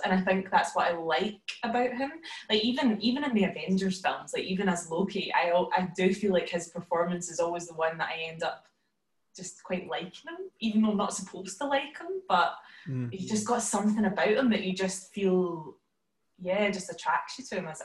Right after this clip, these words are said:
Speaker 1: as a performer, as an actor, I think.
Speaker 2: I suppose that's part of a, a modern Bond is really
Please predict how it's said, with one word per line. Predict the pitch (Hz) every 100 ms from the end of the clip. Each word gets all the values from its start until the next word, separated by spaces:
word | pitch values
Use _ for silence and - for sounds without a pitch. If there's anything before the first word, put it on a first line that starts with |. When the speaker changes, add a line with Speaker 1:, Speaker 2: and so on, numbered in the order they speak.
| -
Speaker 1:
as | 180
a |
performer, | 180 - 147 165 214
as | -
an | -
actor, | 151 - 202
I | 165 -
think. | - _ - _ _ _
Speaker 2:
I | 160
suppose | - 185
that's | 139 107 - - -
part | 127 120
of | 117
a, | 113 -
a | 123
modern | 120 131 117
Bond | 113 101 107
is | 90 107 127 - _ _ _ _ -
really | 135 139 107